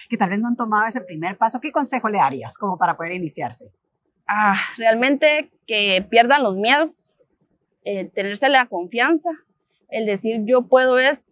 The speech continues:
Speaker 2: si yo puedo esto, voy a poder cualquier situación en esta vida".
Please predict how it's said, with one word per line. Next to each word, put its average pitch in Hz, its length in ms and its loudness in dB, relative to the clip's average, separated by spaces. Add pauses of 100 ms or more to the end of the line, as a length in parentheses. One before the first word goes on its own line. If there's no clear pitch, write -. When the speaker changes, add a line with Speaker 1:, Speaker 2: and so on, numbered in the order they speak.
Speaker 2:
si 240 180 -6
yo 233 80 -4
puedo 294 240 2
esto, 320 200 2
voy 285 120 -2
a 285 80 0
poder 233 260 -4
cualquier 226 400 -2
situación 202 420 -6
en 214 80 -8
esta 196 220 -2
vida". - 160 -4